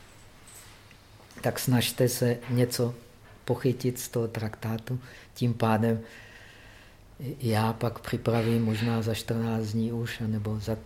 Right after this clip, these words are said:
tři týdny připravím jistý nákres, hm? Eh, v krátkosti, eh, těch různých rozlišení, které teďkon přicházejí.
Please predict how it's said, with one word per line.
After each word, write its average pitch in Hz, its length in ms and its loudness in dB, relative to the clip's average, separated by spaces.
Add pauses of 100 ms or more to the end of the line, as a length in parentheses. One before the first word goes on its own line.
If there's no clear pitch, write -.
tři - 180 -4
týdny 110 440 -2
připravím 113 840 0 (1200)
jistý 113 640 0
nákres, 120 840 4 (200)
hm? 143 120 4 (3000)
Eh, 101 360 -4 (720)
v - 40 -16
krátkosti, 113 920 4 (1080)
eh, 101 340 -2 (800)
těch - 220 -2
různých 110 480 0
rozlišení, 117 800 0
které 110 360 -4
teďkon 107 360 -6
přicházejí. 117 800 -2